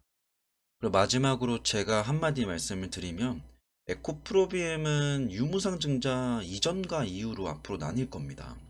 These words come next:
실제로 이 이벤트가 진행된다는 공-, 공시가 뜬 다음에도 주가가 많이 움직였지만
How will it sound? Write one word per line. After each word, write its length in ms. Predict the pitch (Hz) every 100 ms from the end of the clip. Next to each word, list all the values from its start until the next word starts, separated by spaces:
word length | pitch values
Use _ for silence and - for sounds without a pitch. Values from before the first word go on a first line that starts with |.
| -
실제로 640 | - 147 147 165 151 127 - - - - -
이 160 | 117
이벤트가 1160 | 104 151 156 - 151 139 131 127 123 123 120 110 -
진행된다는 840 | 110 123 117 101 120 101 101 120
공-, 260 | - 110 -
공시가 520 | - 113 120 147 143
뜬 180 | 175 185
다음에도 480 | 175 139 101 - 135
주가가 320 | - 107 98
많이 220 | 78 98
움직였지만 760 | 85 85 104 78 - 98 104